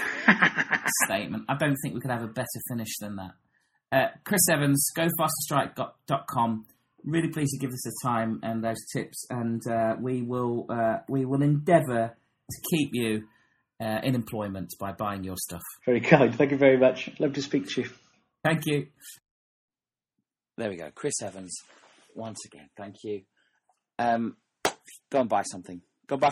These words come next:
Speaker 2: something now. Pause it. Pause this, this podcast and come back in a moment because we're gonna have the last part of Kate Tracy's chat. Have you paused it?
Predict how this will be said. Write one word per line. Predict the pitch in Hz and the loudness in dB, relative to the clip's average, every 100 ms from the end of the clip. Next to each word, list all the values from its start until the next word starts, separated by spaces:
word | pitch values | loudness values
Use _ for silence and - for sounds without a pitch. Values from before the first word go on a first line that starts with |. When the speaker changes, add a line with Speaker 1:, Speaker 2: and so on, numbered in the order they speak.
| 139 | 2
Speaker 2:
something | 107 110 | -6 -4
now. | 113 95 90 - _ _ _ _ _ | -4 -4 -6 -12 _ _ _ _ _
Pause | - 143 117 101 | -4 0 0 -2
it. | 82 - - _ _ _ _ _ | -10 -14 -20 _ _ _ _ _
Pause | - 135 110 95 - _ | -8 -6 -6 -10 -14 _
this, | 85 - | -18 -16
this | 85 | -18
podcast | - 120 113 - 110 104 - - - - - - _ _ | -14 -16 -14 -10 -8 -6 -6 -6 -8 -20 -20 -20 _ _
and | - 87 | -10 -6
come | - 147 | 0 0
back | 107 - - - _ _ | 0 -6 -12 -20 _ _
in | 92 | -8
a | |
moment | 92 87 85 78 | -6 -6 -8 -12
because | - - - | -16 -16 -16
we're | - | -14
gonna | 87 | -12
have | 85 | -14
the | - | -12
last | 85 92 92 92 - | -8 -6 -6 -8 -10
part | - 73 69 - _ _ | -14 -16 -14 -16 _ _
of | 82 - 87 _ _ _ _ _ | -20 -20 -20 _ _ _ _ _
Kate | - 107 - | -12 -10 -10
Tracy's | - - - | -12 -12 -12
chat. | - - - _ _ _ _ _ _ _ _ _ _ _ _ _ | -14 -14 -20 _ _ _ _ _ _ _ _ _ _ _ _ _
Have | - | -16
you | 90 | -8
paused | 110 104 | -6 -6
it? | - | -8